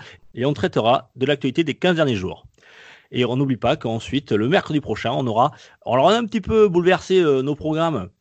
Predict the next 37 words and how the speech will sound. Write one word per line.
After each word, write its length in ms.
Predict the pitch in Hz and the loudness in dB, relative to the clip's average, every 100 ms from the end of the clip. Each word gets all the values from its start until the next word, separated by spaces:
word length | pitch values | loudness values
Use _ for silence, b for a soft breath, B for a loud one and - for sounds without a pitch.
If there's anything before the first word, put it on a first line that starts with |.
| _ | _
pour 120 | 131 | -2
coller 160 | - 143 | 2 2
un 60 | |
petit 100 | 147 | 2
peu 140 | 143 147 | 0 2
l'actu. 340 | 120 - 139 170 | 2 0 -2 -2
On 160 | 135 151 | -2 0
aura 220 | 151 156 | 4 4
un 160 | 127 | 2
Saloon 320 | 123 214 214 202 | 0 -2 -2 0
P 100 | 190 | 4
P 160 | 180 | 4
G 180 | 160 175 | 4 0
mercredi 380 | 143 202 190 170 | 0 -2 -2 -2
prochain. 460 | - 113 - 117 - b b b | -2 -4 -4 -6 -8 b b b
On 160 | 147 156 | -2 2
aura 120 | 151 | 2
ensuite 300 | 147 - 117 | 0 -4 -10
donc 180 | 107 - | -10 -4
le 140 | 131 | -2
deuxième 180 | 135 147 | -2 0
actu 180 | 135 135 | -2 0
P 140 | 143 | 0
P 140 | 131 127 | 2 2
G 240 | 135 123 b | 2 0 b
du 200 | - 117 | -4 2
mois 120 | 160 | 4
de 60 | 143 | 4
juin. 380 | 117 110 127 151 | 2 2 2 0
Et 140 | 135 | 0
enfin, 240 | 127 - 151 | -2 0 0
on 80 | 170 | 2
terminera 420 | 139 127 123 175 | 0 0 0 -2
par 220 | - 139 | -2 -2
un 180 | 143 120 | 0 -2
rétro 460 | 110 220 226 208 | 2 0 4 2
gaming 500 | 175 165 143 156 139 | 4 2 0 -2 -4